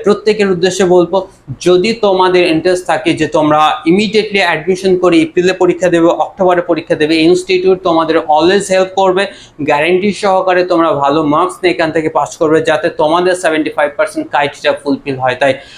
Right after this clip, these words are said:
আমাদের পোর্টাল ওপেন আছে, তোমরা চাইলে আমাদের নিচে দেওয়া নাম্বারে যোগাযোগ করো এবং কথা বলো এবং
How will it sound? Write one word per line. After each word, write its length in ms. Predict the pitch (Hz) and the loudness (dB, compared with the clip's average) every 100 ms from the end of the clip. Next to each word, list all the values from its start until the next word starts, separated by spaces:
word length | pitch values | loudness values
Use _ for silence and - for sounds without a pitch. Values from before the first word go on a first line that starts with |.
| - | -4
আমাদের 320 | 160 156 165 160 | -2 0 0 0
পোর্টাল 380 | 180 170 190 190 185 | 0 2 2 0 0
ওপেন 320 | 175 208 202 | 0 2 2
আছে, 320 | 196 196 196 | 0 0 -2
তোমরা 340 | 185 180 170 170 | 0 2 2 0
চাইলে 340 | 180 160 175 | 0 0 2
আমাদের 280 | 165 160 156 | 0 0 -2
নিচে 240 | 156 175 | 0 -2
দেওয়া 180 | 160 160 | 0 0
নাম্বারে 340 | 156 156 156 | 0 0 0
যোগাযোগ 440 | 139 143 165 160 165 | 0 0 0 -2 -2
করো 300 | 175 175 180 - _ - | 0 0 0 -6 _ -2
এবং 240 | 165 175 - | 0 0 -2
কথা 420 | 190 226 - 269 | -4 -4 0 2
বলো 180 | 196 185 | 4 2
এবং 200 | 185 | 2